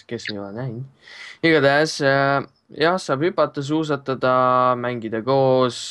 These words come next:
siis seal on klassid erinevad. Klasse saab lahti, kui sa mängid, sa saad in-game raha selle eest, mängusisest raha, millega sa saad relvi, äh, klassi ja kõike muud lahti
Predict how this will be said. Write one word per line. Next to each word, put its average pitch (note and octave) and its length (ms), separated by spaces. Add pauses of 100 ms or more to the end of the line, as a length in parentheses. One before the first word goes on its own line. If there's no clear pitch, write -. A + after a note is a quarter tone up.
(140)
siis A2+ 260
seal A2 140
on G#2 100
klassid B2+ 500
erinevad. A2+ 680 (300)
Klasse C3 420
saab A#2+ 240
lahti, B2 640
kui A2+ 160
sa A2+ 160
mängid, A#2 480
sa A2 160
saad G#2 280
in-game A2+ 640
raha A#2+ 340
selle G2 360
eest, - 320
mängusisest G#2 760
raha, A2 280 (400)
millega A2 340
sa G#2+ 160
saad G#2 260
relvi, A2+ 800
äh, G#2+ 400
klassi A#2 460
ja G#2 100
kõike A2 240
muud B2+ 240
lahti A2 480